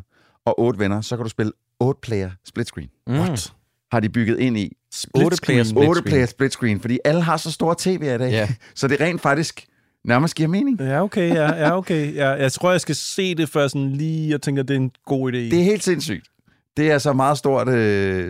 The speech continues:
Speaker 1: me-, meget lille billede, lige pludselig, man spiller
Speaker 3: Ja.
Speaker 1: på, i forhold til, hvis man lige har siddet på en fem-, en femoghalvtreds op til femoghalvfjerds tommer og bare siddet og spillet der, ikke? Men bare det, de har inkluderet, det synes jeg er mega sjovt.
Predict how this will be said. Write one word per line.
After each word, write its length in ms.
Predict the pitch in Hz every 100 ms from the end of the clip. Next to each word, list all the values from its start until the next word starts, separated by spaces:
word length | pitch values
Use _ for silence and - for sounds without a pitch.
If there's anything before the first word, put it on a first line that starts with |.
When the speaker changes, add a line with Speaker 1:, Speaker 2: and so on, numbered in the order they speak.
| 95
Speaker 1:
me-, 60 | 98
meget 200 | 127 143
lille 140 | 143 131
billede, 260 | 117 120
lige 100 | 113
pludselig, 180 | 101 98
man 80 | 98
spiller 260 | 156 156 156
Speaker 3:
Ja. 60 |
Speaker 1:
på, 180 | 104 73
i 60 | 104
forhold 260 | 113 113
til, 100 | 113
hvis 140 | 113 95
man 100 | 107
lige 80 | 113
har 40 |
siddet 200 | 117 117
på 60 | 120
en 60 | 101
fem-, 220 | 117 -
en 180 | 95 90
femoghalvtreds 500 | 117 113 - 101 95
op 200 | 101 95
til 100 | 104
femoghalvfjerds 440 | 98 104 98 92 -
tommer 240 | 95 92
og 60 | 85
bare 180 | 90 87
siddet 120 | 95
og 40 |
spillet 260 | - 95 95
der, 100 | 95
ikke? 120 | 101
Men 200 | 104 90 - - - - -
bare 160 | 131 147
det, 120 | 151
de 60 | 143
har 80 | 151
inkluderet, 480 | 131 131 117 123 113
det 100 | 113
synes 280 | 123 113
jeg 160 | 107 101
er 100 | - 104
mega 400 | 107 110 104 101
sjovt. 340 | 80 58